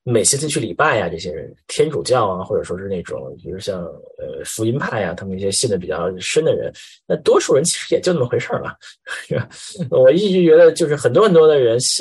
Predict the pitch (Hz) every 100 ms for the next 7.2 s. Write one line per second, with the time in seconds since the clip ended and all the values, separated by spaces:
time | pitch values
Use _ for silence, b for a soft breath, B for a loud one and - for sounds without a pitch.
0 | - 143 143 104 107 - - - 135 123
1 | 123 131 - - 135 147 160 117 95 -
2 | 143 127 113 98 104 156 180 156 110 117
3 | B B B B - 185 151 151 151 139
4 | 143 139 123 123 110 117 120 123 104 151
5 | 143 151 143 135 120 - 98 110 117 -
6 | - - 147 156 - 98 107 107 87 90
7 | 98 92